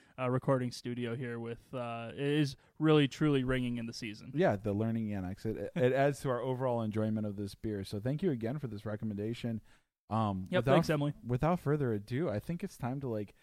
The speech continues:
Speaker 2: uh, you know,
Speaker 1: We need
Speaker 2: venture
Speaker 1: to,
Speaker 2: into the land
Speaker 1: we
Speaker 2: of
Speaker 1: need to roll,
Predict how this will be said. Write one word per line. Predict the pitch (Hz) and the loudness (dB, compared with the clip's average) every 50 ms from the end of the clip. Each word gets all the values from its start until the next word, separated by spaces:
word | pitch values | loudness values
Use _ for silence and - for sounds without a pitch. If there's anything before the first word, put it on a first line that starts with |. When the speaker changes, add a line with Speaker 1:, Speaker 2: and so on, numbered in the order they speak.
| _ _ _ _ _ _ - | _ _ _ _ _ _ -2
Speaker 2:
uh, | 120 107 95 87 90 107 - - - | 0 0 0 -2 -4 -10 -14 -12 -6
you | - 131 135 | -2 0 2
know, | 120 107 | 2 2
Speaker 1:
We | 107 98 113 131 | 0 0 2 2
need | 143 170 | 4 4
Speaker 2:
venture | 180 180 170 | 4 4 4
Speaker 1:
to, | 156 143 | 4 4
Speaker 2:
into | 147 - 156 147 | 2 2 0 0
the | 131 127 | 0 0
land | 123 120 120 123 135 143 143 139 127 | 0 0 0 0 0 0 0 2 2
Speaker 1:
we | 120 | 2
Speaker 2:
of | 117 | 4
Speaker 1:
need | 151 147 | 4 2
to | 143 139 131 | 2 0 2
roll, | 123 135 135 135 135 139 147 156 170 175 180 175 170 165 156 | 2 4 4 6 6 6 6 4 2 2 -2 -6 -10 -12 -14